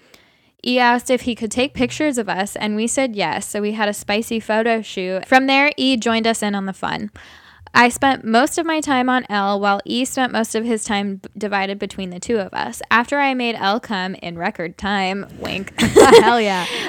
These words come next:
Speaker 1: I watched the two of them fool around for a while. Then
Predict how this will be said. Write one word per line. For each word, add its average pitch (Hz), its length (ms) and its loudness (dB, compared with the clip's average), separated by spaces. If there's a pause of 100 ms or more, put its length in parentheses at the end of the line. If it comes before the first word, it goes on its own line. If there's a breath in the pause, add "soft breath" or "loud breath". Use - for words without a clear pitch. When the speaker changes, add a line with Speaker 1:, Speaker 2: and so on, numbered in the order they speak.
(100 loud breath)
Speaker 1:
I 254 120 6
watched 240 300 2
the 311 100 0
two 269 240 0
of 247 120 2
them 254 180 -2
fool 226 240 0
around 202 300 -2
for 196 120 -2
a 190 80 0
while. 190 480 0
Then 226 300 -2